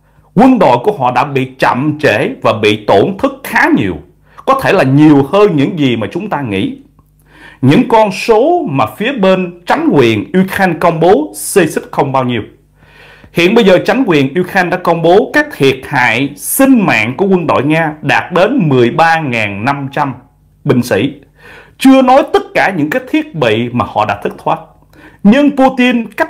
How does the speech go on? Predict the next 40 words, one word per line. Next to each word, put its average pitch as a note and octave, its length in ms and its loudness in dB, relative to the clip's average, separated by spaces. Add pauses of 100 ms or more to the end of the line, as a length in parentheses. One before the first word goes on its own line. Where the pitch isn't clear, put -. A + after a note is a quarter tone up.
Putin G#3+ 360 -4
đang G3+ 180 2
nói A3+ 220 4 (100)
hình B2+ 240 0
như F#3 200 2
là C#3 260 0
an A3+ 400 0
ủi C3+ 420 2
quân G3 260 2
đội A2+ 200 2
Nga D#3 320 -2 (360)
để D3 340 0
trấn C#4+ 300 2
an G#3 300 -4
quân G3 200 -2
đội - 160 0
Nga D#3+ 360 -2
nhiều A#2 260 0
hơn. A#2 200 -2 (920)
Mà G2+ 120 -4
thôi, A#2 200 0 (480)
vì D3+ 120 4
hiện D#3 260 2
bây G#3 140 4
giờ D#3 240 4
chúng A#3 120 -4
ta F#3+ 220 -2
thấy A3 200 -4
rõ D3 320 0
được - 120 -6
là C3 80 0 (140)
tất F4+ 100 0 (100)
cả E3 240 -2
những E3+ 140 -2
thành A#2 280 -4
phố F#3+ 180 4
lớn A3+ 480 2 (220)
của - 220 -4
Ukraine F3 420 -4
vẫn C3 320 0